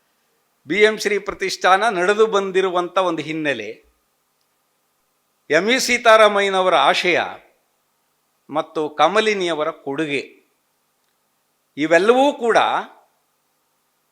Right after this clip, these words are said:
ಎದುರುಗಡೆ ಇರುವಂಥವ್ರಿಗೆ ಮುಟ್ಟಬೇಕಾಗಿತ್ತು. ಮತ್ತು ಇಲ್ಲಿಂದ ಆಚೆಗೆ ಇದು ಲೈವ್ ಕಾರ್ಯಕ್ರಮ ಆಗಿರೋದ್ರಿಂದ ಸಾವಿರಾರು ಜನ ಇದನ್ನು ಕೇಳಿಸ್ಕೊತಾರೆ ಮತ್ತು ಅದರಲ್ಲಿ ಸ್ಥಿರವಾಗಿರ್ತಾರೆ.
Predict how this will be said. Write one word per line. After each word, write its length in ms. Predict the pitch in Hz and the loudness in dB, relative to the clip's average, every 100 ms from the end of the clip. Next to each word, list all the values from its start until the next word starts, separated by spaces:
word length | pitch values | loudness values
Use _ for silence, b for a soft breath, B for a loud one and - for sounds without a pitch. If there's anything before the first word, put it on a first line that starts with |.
| _ | _
ಎದುರುಗಡೆ 500 | 160 202 269 269 262 | -2 0 0 2 2
ಇರುವಂಥವ್ರಿಗೆ 760 | 247 233 226 226 214 208 202 202 | 2 0 0 0 -2 0 0 -2
ಮುಟ್ಟಬೇಕಾಗಿತ್ತು. 1000 | 196 196 190 196 196 180 175 - 220 | -4 -8 -8 -4 -2 -4 -6 -8 -8
ಮತ್ತು 400 | 196 175 - 190 | -6 -10 -10 -8
ಇಲ್ಲಿಂದ 420 | 180 175 180 170 143 | -8 -8 -8 -4 4
ಆಚೆಗೆ 800 | 156 233 247 226 165 107 - _ _ _ _ _ _ _ _ _ _ | 6 6 4 0 -2 -2 -10 _ _ _ _ _ _ _ _ _ _
ಇದು 220 | 156 170 | -6 -2
ಲೈವ್ 320 | 170 220 269 | 2 4 2
ಕಾರ್ಯಕ್ರಮ 460 | - 247 240 240 220 | 2 2 4 0 4
ಆಗಿರೋದ್ರಿಂದ 680 | 208 202 202 196 190 190 202 170 143 156 | 4 4 0 0 -2 -2 0 2 2 0
ಸಾವಿರಾರು 600 | 165 156 185 240 247 247 | 0 2 2 6 6 6
ಜನ 200 | 214 214 | 2 0
ಇದನ್ನು 280 | 202 185 190 | 0 -2 -4
ಕೇಳಿಸ್ಕೊತಾರೆ 680 | 185 180 180 - 180 180 185 | -6 -8 -8 -10 -14 -12 -12
ಮತ್ತು 300 | 202 165 175 | -10 -12 -8
ಅದರಲ್ಲಿ 320 | 160 156 156 | -8 -8 -10
ಸ್ಥಿರವಾಗಿರ್ತಾರೆ. 1080 | 147 - 165 185 202 190 165 - 156 - - | -12 -12 -10 -4 -4 -4 -8 -10 -10 -10 -16